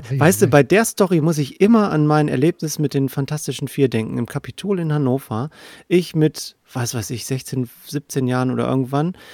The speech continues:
Speaker 2: hab vor der, das war sogar die vierte Dimension-Tour, weiß ich noch,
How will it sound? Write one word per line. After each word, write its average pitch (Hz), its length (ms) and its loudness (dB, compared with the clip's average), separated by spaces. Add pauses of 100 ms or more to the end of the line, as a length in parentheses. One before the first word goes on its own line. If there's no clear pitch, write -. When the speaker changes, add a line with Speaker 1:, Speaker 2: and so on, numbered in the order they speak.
(440)
Speaker 2:
hab 156 220 -4 (120)
vor 151 300 0
der, 143 200 4 (500)
das 117 200 -4
war 127 120 0
sogar 131 240 2
die 120 100 -2
vierte 147 260 -4
Dimension-Tour, 127 800 -2
weiß 127 180 -6
ich 135 60 -4
noch, 160 160 -6